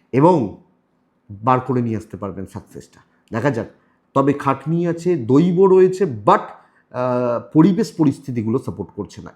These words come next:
এটুকু বুঝে নিন। হাজব্যান্ড ওয়াইফের সম্পর্কর জায়গাটা একটু খেয়াল রাখুন, পিতার হেলথ খেয়াল রাখুন। এটাই ধনু মার্চের ফার্স্ট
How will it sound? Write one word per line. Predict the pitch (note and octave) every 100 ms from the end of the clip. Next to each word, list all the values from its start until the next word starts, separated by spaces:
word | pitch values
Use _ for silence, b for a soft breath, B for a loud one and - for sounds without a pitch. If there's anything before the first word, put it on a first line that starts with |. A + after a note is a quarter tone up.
| C#3+
এটুকু | C#3+ D#3 A#2
বুঝে | G#2+ G#2
নিন। | F#2+ E2 - b b
হাজব্যান্ড | A2 C3+ D3
ওয়াইফের | D3 C#3+ C3
সম্পর্কর | - A2+ A#2+ C#3+ C#3
জায়গাটা | A2 G#2 F#2+ F#2
একটু | -
খেয়াল | G2 A2+ A2+
রাখুন, | B2+ C3 F3 E3+ B B -
পিতার | B2 B2 A2
হেলথ | G#2+ F2+
খেয়াল | - F#2 -
রাখুন। | F2+ F2+ E2+ _ _
এটাই | A#2 C3+ E3 - B -
ধনু | F#2 A#2+ D3+ F#3+ - b b b _ _ _ C3+
মার্চের | A#2 B2 - D#3+
ফার্স্ট | E3 - D#3+